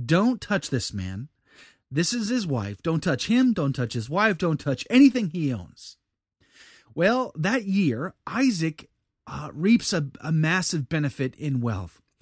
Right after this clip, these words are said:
This same thing happened with Abraham. When Abraham went into the land of Egypt, he too feared for his life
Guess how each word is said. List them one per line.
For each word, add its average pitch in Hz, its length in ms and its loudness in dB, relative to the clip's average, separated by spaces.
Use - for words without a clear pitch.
This 220 160 2
same 240 420 4
thing 202 220 0
happened 156 460 -2
with 147 180 0
Abraham. 120 480 0
When 131 180 -2
Abraham 175 640 4
went 175 360 2
into 165 440 0
the 131 140 2
land 147 380 0
of 135 200 0
Egypt, 151 600 0
he 302 180 2
too 233 300 4
feared 190 500 2
for 160 200 0
his 131 200 2
life 135 300 -2